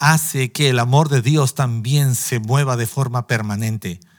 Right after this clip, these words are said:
En tu vida, en mi vida, en la vida de tus hijos. ¿Cuántos quieren que este amor de Dios llegue hasta tu siguiente generación? Tus hijos, los hijos de tus hijos, y así sucesivamente, la siguiente generación.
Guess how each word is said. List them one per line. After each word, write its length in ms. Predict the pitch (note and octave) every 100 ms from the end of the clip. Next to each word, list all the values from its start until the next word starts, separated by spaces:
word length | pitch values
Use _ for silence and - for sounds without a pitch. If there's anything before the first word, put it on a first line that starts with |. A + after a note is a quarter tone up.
| _
En 160 | - A#2
tu 120 | A#2+
vida, 400 | C3+ F#3 E3+ D#3+
en 80 | C#3+
mi 100 | C3+
vida, 400 | C3 C#3+ G2 G2
en 60 | A#2
la 80 | A2+
vida 220 | C#3+ C3
de 100 | B2+
tus 300 | C3+ A#2 D#3
hijos. 420 | C#3 - G2+ -
¿Cuántos 240 | D#3+ D#3+
quieren 300 | - E3 D3+
que 80 | D3+
este 180 | C#3+ D3
amor 320 | B2 D3+ F3
de 140 | D3+ B2+
Dios 440 | E3+ D#3+ C3+ C3 - - -
llegue 320 | B2+ D#3 D3
hasta 220 | B2+ -
tu 160 | - A#2+
siguiente 480 | - A#2 C#3+ C#3 C3
generación? 720 | C#3 A#2+ G#2+ - A#2+ G#2+ F#2+
Tus 240 | F#2+ G2+ D3+
hijos, 460 | E3 E3 F3+ F3 - - -
los 160 | G#2
hijos 220 | C#3 B2 G#2+
de 100 | G#2+
tus 240 | A2 -
hijos, 460 | F#3+ E3+ F#3 E3 - - - -
y 160 | D#3+ C#3+
así 220 | B2 F#3
sucesivamente, 920 | D3+ D#3 C#3+ - D3+ C3+ C#3+ B2+ A2+ G#2+
la 80 |
siguiente 480 | A2+ B2 A#2 B2+ -
generación. 800 | - A#2+ A#2+ A2 - F3+ D3 F#2+